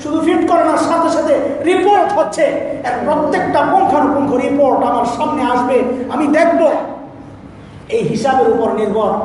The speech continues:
আমি জান্নাতি হব না জাহান্নামী হব। আল্লাহ তাআলা আমাদেরকে আল্লাহ তাআলাকে চিনে তারপর তাকে ভয় করা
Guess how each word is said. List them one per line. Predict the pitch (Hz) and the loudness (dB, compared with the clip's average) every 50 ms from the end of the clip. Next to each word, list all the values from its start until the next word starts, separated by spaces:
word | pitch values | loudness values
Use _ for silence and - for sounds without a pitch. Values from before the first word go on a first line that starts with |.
| - - - - - - - | -6 -8 -10 -12 -14 -12 -10
আমি | 190 214 208 170 | -10 -8 -8 -6
জান্নাতি | 151 190 202 220 220 214 190 - 190 | -4 -4 -4 -4 -4 -4 -4 -2 -2
হব | 165 196 196 220 202 | -2 -2 -2 -2 -2
না | - 180 165 | -2 -2 -2
জাহান্নামী | 151 175 160 - 240 220 190 180 175 170 156 | -2 -2 -4 -4 -6 -6 -4 -4 -4 -4 -4
হব। | - 185 170 170 - - - - - - - - - - - - - 180 | -4 -6 -6 -6 -8 -10 -12 -14 -16 -18 -20 -20 -20 -20 -20 -18 -10 -6
আল্লাহ | 208 233 220 190 - - | -4 -2 -2 -2 -2 -2
তাআলা | 208 214 214 202 | -2 0 0 0
আমাদেরকে | 196 190 - 202 208 208 196 196 220 214 214 - - - - - - - - - - - | 0 0 -2 -2 -2 -4 -4 -4 -6 -6 -6 -6 -10 -12 -14 -18 -18 -20 -20 -18 -12 -8
আল্লাহ | 202 226 214 185 - - | -6 -4 -2 -2 -2 -2
তাআলাকে | 202 202 220 247 220 202 - - 220 208 - - - | -2 -2 0 0 0 -2 -2 -4 -4 -6 -6 -8 -10
চিনে | - 262 294 294 - - - - - - | -8 -6 -2 0 0 0 0 0 -2 -2
তারপর | - - - - 226 226 208 - - | 0 0 0 0 0 0 -2 -2 -2
তাকে | 160 - - 196 | -4 -4 -4 -4
ভয় | 165 156 180 220 247 - - | -4 -2 0 0 0 0 0
করা | 226 214 196 | 0 0 0